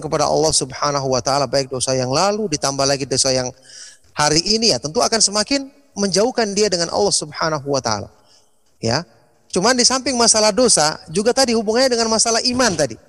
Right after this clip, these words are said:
Dosa kan jelas mengurangi iman, merusak iman. Ya,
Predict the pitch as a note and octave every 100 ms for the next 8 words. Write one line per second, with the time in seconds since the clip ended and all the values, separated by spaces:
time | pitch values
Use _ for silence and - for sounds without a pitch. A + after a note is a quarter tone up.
0 | _ _ - D3 G3+ A#3 G3 F#3+ - F#3
1 | F3 F3 F3 F3+ F#3 D3+ D3 E3 D#3+ -
2 | D#3 C#3+ G#2+ - _ _ _ _ _ _
3 | D3 C#3+